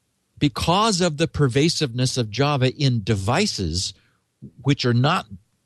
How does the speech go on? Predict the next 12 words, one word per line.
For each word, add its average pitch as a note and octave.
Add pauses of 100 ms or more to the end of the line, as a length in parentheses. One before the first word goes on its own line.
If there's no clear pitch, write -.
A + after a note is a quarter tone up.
(100)
you C3
know, G#2
just C3 (160)
mainstream C3
smartphones B2+
and, G#2 (160)
and, G2+ (240)
and A2
laptops A2
and, F#2+
and G2
desktops, G2+